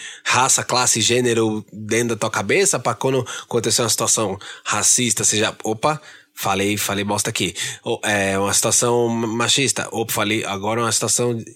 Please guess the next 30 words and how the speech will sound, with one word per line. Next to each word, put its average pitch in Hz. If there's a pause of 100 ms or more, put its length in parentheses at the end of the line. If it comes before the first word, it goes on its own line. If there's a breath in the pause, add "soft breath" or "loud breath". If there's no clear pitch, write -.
de, 107
de 104 (400 loud breath)
transfobia, 127
fui, -
falei 107
bosta 117
aqui, 120
gordofobia, 113
falei 101
bosta 110
aqui, 104
capacitismo", 113
falei, 98 (180 loud breath)
cê, 117
você 123
ter 151
essa, 151 (280 loud breath)
esses 123
estalos, 127
assim, 117
pra 135
se -
autocorrigir, 135
isso 143
é, 135
isso 113
é 123
um 120
baita 135
índice. 107